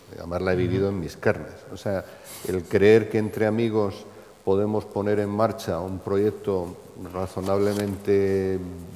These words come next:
bien montado, pero no haber dejado claramente explicitadas las condiciones y las aportaciones de cada uno,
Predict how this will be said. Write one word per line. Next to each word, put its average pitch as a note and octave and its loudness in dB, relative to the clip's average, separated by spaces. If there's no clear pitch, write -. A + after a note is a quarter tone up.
bien G2+ 2
montado, F#2 0
pero G2 4
no G#2 2
haber A#2 6
dejado A2 2
claramente G#2 2
explicitadas G2 2
las F2+ 0
condiciones F#2+ -4
y F#2+ -10
las F#2 -4
aportaciones E2+ -6
de F2 -6
cada F#2 0
uno, G2+ -4